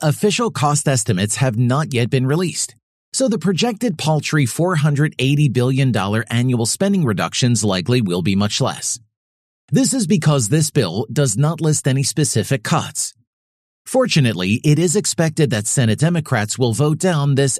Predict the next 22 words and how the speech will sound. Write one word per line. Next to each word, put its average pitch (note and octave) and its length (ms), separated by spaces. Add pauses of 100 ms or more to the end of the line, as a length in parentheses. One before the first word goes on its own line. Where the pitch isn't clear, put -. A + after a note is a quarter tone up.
execrable C3 600
bill. C3+ 360 (960)
Campaigning A3+ 560
Republicans A2+ 680
are C3+ 120
invariably D#3 800
aghast G#2+ 480
at A#2+ 140
deficits C#3+ 600
in G#2+ 140
the A2+ 80
billions. - 560 (560)
Elected G3 440
Republicans, D3+ 600
however, E3+ 560
are D3+ 160
comfortable D#3 680
with B2+ 200
deficits D3+ 600
in C3+ 120
the A#2+ 80
trillions A2 580